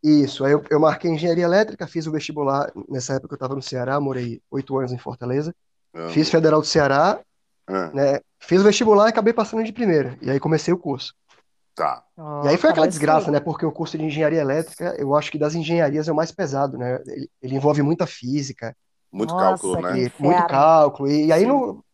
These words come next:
Speaker 1: no meio do curso, quarto, quinto semestre, você já tá vesgo, né?
Speaker 3: Sim.
Speaker 1: Já tá, já perdeu metade dos cabelos e, e foi isso.
Speaker 2: Entendi.
Speaker 1: Mais ou menos isso.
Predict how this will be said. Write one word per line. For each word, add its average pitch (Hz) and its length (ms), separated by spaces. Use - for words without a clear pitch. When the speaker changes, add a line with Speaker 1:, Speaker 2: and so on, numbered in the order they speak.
Speaker 1:
no - 80
meio 202 160
do - 80
curso, 226 320
quarto, 165 420
quinto 165 200
semestre, 151 440
você 190 120
já 214 120
tá 214 160
vesgo, 190 380
né? 143 220
Speaker 3:
Sim. 151 340
Speaker 1:
Já 139 120
tá, 170 260
já 170 120
perdeu 175 260
metade 180 280
dos 165 140
cabelos 185 560
e, 214 60
e 202 260
foi 349 200
isso. - 220
Speaker 2:
Entendi. - 260
Speaker 1:
Mais 139 120
ou 147 60
menos 170 180
isso. - 220